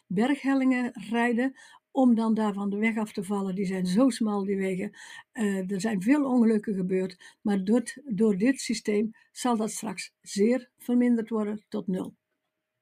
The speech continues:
Nou zijn er twee prioriteitsrichtingen. Van de ene kant het personenvervoer met vijfentwintig zitplaatsen, dat zie je rechtsboven het plaatje. En dit, daarnaast ook nog het hangend en staand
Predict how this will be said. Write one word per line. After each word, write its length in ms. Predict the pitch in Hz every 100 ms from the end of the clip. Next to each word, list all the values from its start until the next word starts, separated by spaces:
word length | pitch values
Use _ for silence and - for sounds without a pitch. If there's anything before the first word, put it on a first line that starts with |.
| _ _ _ _ _ _ _ _ _ _ _ _ _ - - _
Nou 160 | 240
zijn 200 | 233 330
er 100 | 320
twee 220 | 311 339 349
prioriteitsrichtingen. 1200 | 311 320 311 285 302 220 - 165 - 127 - _ - _ _ _
Van 140 | -
de 60 | 262
ene 200 | 330 320
kant 220 | 269 220
het 120 | 202
personenvervoer 880 | - - 233 277 302 285 294 339 - _
met 320 | 220 214 -
vijfentwintig 580 | - - 208 233 285 285
zitplaatsen, 640 | 277 285 277 285 294 - 247
dat 80 |
zie 180 | 233 262
je 80 | 220
rechtsboven 520 | 214 180 196 214 240
het 100 | 247
plaatje. 480 | 277 269 269 294 285 - - - _
En 420 | 285 285 277 285
dit, 440 | - 226 247 - _ _
daarnaast 580 | 214 220 226 233 233 -
ook 140 | 233
nog 280 | 240 220 - - - _
het 300 | 226 220 -
hangend 500 | 202 226 240 233 -
en 360 | - 220 214
staand 540 | - - 208 208 214